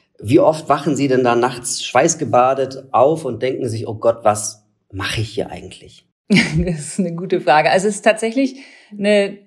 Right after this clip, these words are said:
Speaker 2: große Verantwortung, äh, die ich hier übernommen habe. Und es war auch nicht von Anfang an klar, dass ich das mache, weil ich auch gespürt habe, dass es, äh,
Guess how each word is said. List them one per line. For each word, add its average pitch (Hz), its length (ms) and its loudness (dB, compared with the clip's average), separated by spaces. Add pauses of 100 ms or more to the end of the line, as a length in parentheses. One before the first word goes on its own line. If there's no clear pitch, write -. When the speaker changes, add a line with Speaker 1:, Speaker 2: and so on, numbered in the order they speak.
(100)
Speaker 2:
große 240 520 0
Verantwortung, 233 1080 -2
äh, 208 720 2
die 196 360 -6
ich 196 100 -12
hier 208 140 0
übernommen 196 500 -2
habe. 214 240 2
Und 196 120 -4
es 190 180 -10
war 175 180 -2
auch 202 80 -8
nicht 208 180 -6
von 196 160 -8
Anfang 190 340 -8
an 170 160 -8
klar, 170 340 -6
dass 196 180 -6
ich 190 80 -16
das - 220 -14
mache, 180 420 -2 (460)
weil 185 340 4
ich - 140 -4
auch - 120 -6
gespürt 233 480 0
habe, 220 420 2 (460)
dass 185 260 2
es, 185 400 -6
äh, 175 440 0